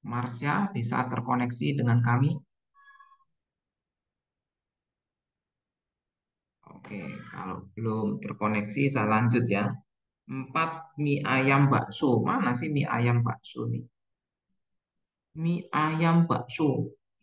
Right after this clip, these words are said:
Ih, mie ayam bakso. Nur. Oh iya, berarti ini kali empat. Kali empat nih. Lalu es teh. Mana ya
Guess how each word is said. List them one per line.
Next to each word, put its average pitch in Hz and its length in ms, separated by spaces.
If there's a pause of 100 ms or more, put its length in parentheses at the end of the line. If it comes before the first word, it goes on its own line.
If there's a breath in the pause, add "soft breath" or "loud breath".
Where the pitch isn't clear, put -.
Ih, 135 400 (240)
mie 131 160
ayam 123 540
bakso. - 380 (280)
Nur. - 400 (640)
Oh 139 240
iya, 127 320
berarti 110 320
ini 156 160
kali 143 220
empat. 110 340 (2000)
Kali 127 240
empat 127 300 (120)
nih. - 140 (3500)
Lalu 156 640
es 151 220 (100)
teh. 143 200 (1160)
Mana 143 320
ya 120 80